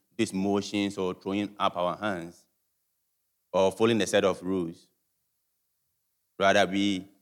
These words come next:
are coming to God, we are coming before God with open hearts,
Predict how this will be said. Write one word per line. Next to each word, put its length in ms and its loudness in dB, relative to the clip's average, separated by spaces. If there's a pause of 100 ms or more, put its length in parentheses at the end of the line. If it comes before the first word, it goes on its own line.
(120)
are 140 2
coming 320 2
to 120 -6
God, 240 0
we 100 0
are 100 6
coming 260 2
before 400 2
God 360 2
with 120 -6 (100)
open 320 -6 (240)
hearts, 320 -4